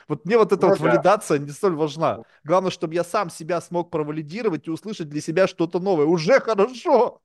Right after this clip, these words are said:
Speaker 1: <laughs> Уже хорошо!
Speaker 2: Согласен. Я на Всемирном конгрессе философском в Стамбуле, у меня доклад был такой. Творчество как удостоверение реальности бытия и присутствия в нем человека. То
Speaker 1: О.
Speaker 2: есть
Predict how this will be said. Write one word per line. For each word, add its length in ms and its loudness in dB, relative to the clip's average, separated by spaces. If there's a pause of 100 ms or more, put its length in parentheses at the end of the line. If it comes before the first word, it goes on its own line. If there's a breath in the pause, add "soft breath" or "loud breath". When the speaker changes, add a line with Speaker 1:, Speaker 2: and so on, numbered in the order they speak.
(140)
Speaker 1:
<laughs> 160 -6
Уже 300 0
хорошо! 680 0
Speaker 2:
Согласен. 300 -4 (640)
Я 160 0
на 140 -4
Всемирном 680 -4
конгрессе 680 -2
философском 880 -2
в 60 -20
Стамбуле, 680 0
у 80 -10
меня 180 -6
доклад 500 -2
был 200 -2
такой. 580 -6 (400)
Творчество 840 0
как 300 -6
удостоверение 1300 0
реальности 880 -2
бытия 960 -2 (500)
и 140 -2
присутствия 840 -2
в 60 -8
нем 180 -10
человека. 680 -8
То 160 0
Speaker 1:
О. 0 -
Speaker 2:
есть 240 0